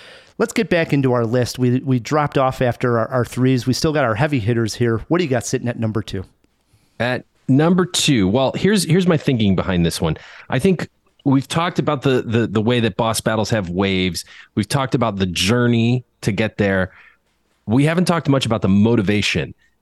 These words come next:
Speaker 2: And revenge is also often at the forefront of, of motivation driving a, a,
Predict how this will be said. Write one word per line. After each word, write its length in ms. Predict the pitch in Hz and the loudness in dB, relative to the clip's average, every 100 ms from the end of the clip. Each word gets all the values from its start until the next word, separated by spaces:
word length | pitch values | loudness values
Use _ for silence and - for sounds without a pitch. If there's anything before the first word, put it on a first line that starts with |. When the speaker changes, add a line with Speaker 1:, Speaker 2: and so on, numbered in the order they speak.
| _ - | _ -6
Speaker 2:
And 320 | 113 113 110 | -2 0 0
revenge 420 | 123 127 180 170 | 2 2 0 2
is 140 | 123 104 | 0 2
also 340 | 123 131 - - _ - | 0 0 -4 -6 _ -6
often 420 | 135 151 - 147 | -2 -2 0 0
at 120 | 123 | 2
the 120 | - 110 | 0 -2
forefront 640 | - 120 117 - 101 98 | 0 0 0 -2 -2 -2
of, 360 | 101 95 92 80 | -4 -2 -2 -2
of 280 | - 90 87 _ _ _ | -4 -6 -6 _ _ _
motivation 680 | 107 110 104 98 101 - 92 | 0 0 2 0 0 0 0
driving 460 | 85 101 101 95 90 | 0 0 0 0 0
a, 60 | 87 | -2
a, 380 | - 82 78 | -2 -4 -4